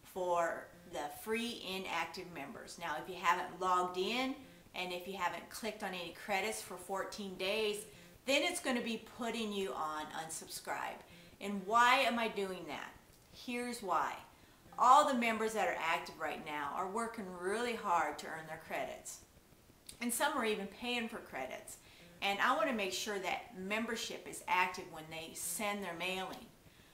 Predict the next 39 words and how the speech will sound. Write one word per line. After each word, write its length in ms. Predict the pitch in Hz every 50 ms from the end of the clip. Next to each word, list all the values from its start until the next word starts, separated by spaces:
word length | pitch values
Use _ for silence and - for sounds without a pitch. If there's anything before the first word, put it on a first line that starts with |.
| - -
So 520 | - - - 226 220 214 208 202 208 202 190
when 120 | 208 208 208
they 140 | 208 208 202
send 340 | 208 - 262 262 262 262
their 100 | 240 220
mailing, 520 | 214 220 240 262 285 277 262 240 226 220 208
they're 160 | 202 208 202
gonna 300 | 208 208 196 196 190 196
know 640 | 196 202 214 226 240 254 233 196 - - - - - - -
that 380 | 175 180 170 165 160 151 151 - - - - - -
the 340 | 196 180 170 160 156 156 - - - - - - - - - -
people 280 | - 285 302 - 277 240
on 160 | 220 202 185
the 80 | 185
other 100 | 180 175
side 600 | 175 - - - 240 240 233 202 165 156 151 147 147 - -
are 180 | - 156 -
active, 500 | - 156 170 175 175 - - - - - - - - - - - - - - - - -
okay? 480 | 170 - 202 170 156 160 165 165 - - - - - -
And 100 | - 247
I 60 | 269 262
think 180 | 294 302 -
that's 200 | 285 254 - -
really, 300 | 208 240 247 247 233 226
really 280 | 202 208 202 190 180 175
important. 540 | 175 175 - - 214 208 - - 190 127 - - - - - - - - - - -
Now, 440 | 208 226 226 220 214 208 208 214
you're 140 | 214 233 226
gonna 240 | 247 269 285 320 -
be 140 | 302 302 247
unsubscribed, 920 | - 214 226 226 - - 220 - - - - 220 190 170 165 - - - -
but 160 | - 180 - - -
all 140 | 180 190 214
you 160 | 254 285 302
have 200 | 294 262 269 269 277
to 60 | 262
do 280 | 202 190 208 196 190 190
is 180 | - 180 -
resubscribe. 840 | - 175 170 170 170 - - - - - - 170 151 143 - - -